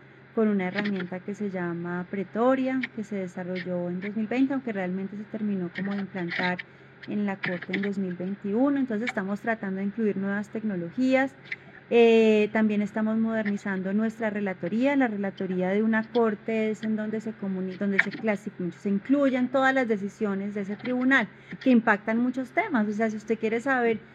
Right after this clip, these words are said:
qué ha dicho Colombia de la eutanasia, del aborto, eh, no sé, de la detención preventiva, el derecho a la educación en poblaciones rurales, todos esos temas que pueden interesarle a muchos,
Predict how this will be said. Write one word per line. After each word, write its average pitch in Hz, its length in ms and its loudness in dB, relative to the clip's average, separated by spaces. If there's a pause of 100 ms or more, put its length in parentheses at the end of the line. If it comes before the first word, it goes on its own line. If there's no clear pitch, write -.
(240)
qué 262 80 8
ha 254 40 10
dicho 254 280 4
Colombia 226 400 2
de 220 60 2
la 247 80 2
eutanasia, 220 800 2
del 220 160 0
aborto, 220 920 4 (300)
eh, 220 540 6
no 185 100 -2
sé, 226 300 2
de 196 260 0
la 196 160 0
detención 202 600 0
preventiva, 214 880 2
el 208 80 -2
derecho 196 320 -2
a 202 40 -2
la 208 100 0
educación 208 520 -2
en 190 120 -4
poblaciones 202 540 -2
rurales, 226 440 0
todos 285 340 6
esos 330 300 0
temas 269 400 4
que 262 180 2
pueden 226 380 0
interesarle 233 720 -2
a 220 100 -2
muchos, 240 500 4